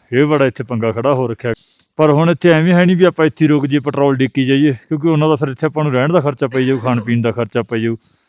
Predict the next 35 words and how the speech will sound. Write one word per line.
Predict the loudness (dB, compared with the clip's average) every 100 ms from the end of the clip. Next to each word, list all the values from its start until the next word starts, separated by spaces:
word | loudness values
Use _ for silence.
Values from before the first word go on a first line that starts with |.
| _ _ -2
ਤੇ | -2
ਟਾਈਮ | 2 4 4 4
ਜਦੋਂ | 2 2
ਸਫ਼ਰ | 2 0 0
ਦੇ | -2
ਉੱਤੇ | -2 -2
ਨਿਕਲੇ | 0 0 2
ਹੁੰਦੇ | 2
ਆ, | 2
ਬਹੁਤ | 2 2
ਇੰਪੋਰਟੈਂਟ | 2 2 0 -2 -4
ਹੁੰਦਾ। | -8 -10 -14 _ _ _ _ _ _ _ _ _ 2
ਹੁਣ | 2
ਇੱਥੋਂ | 4 6
ਦੇਖਦੇ | 6 8 4
ਹਾਂ, |
ਫਿਰ | 4 4
ਅਸੀਂ | 2 0 2
ਪਲਾਨ | 2 2 4
ਇਹ | 2
ਬਣਾਇਆ | 4 4 4
ਗਾ, | 4 2 0
ਆਪਾਂ | -2 2 2 4
ਚੂਹਾ | 2 0
ਥਾਂਗ | 2 2
ਹੁੰਦੇ | 2 2 2
ਹੋਏ | 2
ਕਰੂ | 2 0
ਪਹੁੰਚਾਂਗੇ | 0 -2 2 2 0 -4 -16 _ _ _ _ _ _ _ -8
ਤੇ | -2
ਅੱਗੇ | 2 4
ਦਾ | 4
ਸਫ਼ਰਨਾਮਾ | 2 0 0 -2
ਫੇਰ | 0 0 2
ਘੜਾਂਗੇ | 0 0 -2